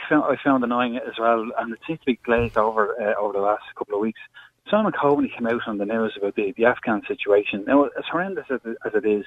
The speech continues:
with the refugees and that whole turmoil in the Middle East, he had the gall to turn around and make a, a, a public appeal to the general public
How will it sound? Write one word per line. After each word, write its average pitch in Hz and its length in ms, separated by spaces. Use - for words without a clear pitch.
with 107 120
the 110 40
refugees 107 680
and 101 120
that 123 120
whole 117 260
turmoil 110 420
in 107 100
the 101 60
Middle 98 260
East, 104 120
he 156 80
had 214 260
the - 80
gall 135 320
to - 120
turn 127 280
around 110 400
and 107 100
make 123 220
a, 120 220
a, 117 160
a 117 60
public - 420
appeal 123 340
to - 160
the 95 100
general 180 300
public - 320